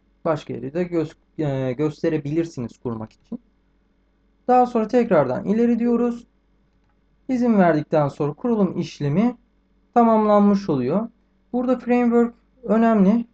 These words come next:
Mesela burada diyor ki Net, e, dört nokta altı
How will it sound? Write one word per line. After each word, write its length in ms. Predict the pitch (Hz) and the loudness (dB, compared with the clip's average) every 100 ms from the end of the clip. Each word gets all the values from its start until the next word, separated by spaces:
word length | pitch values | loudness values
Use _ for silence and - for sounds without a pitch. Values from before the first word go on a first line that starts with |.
| - | -4
Mesela 440 | 196 202 202 196 | 0 2 4 4
burada 180 | 196 202 | 4 2
diyor 180 | 196 160 | 2 2
ki 200 | 190 196 | 2 4
Net, 340 | 196 196 - _ _ _ _ _ _ _ _ - | 4 2 -8 _ _ _ _ _ _ _ _ -8
e, 60 | 147 139 139 143 160 165 151 - | -4 -2 -2 -4 -6 -12 -14 0
dört 240 | 185 202 | 2 2
nokta 400 | 180 151 147 208 - | 0 -4 -2 0 4
altı 500 | 165 165 160 143 | 4 4 0 -4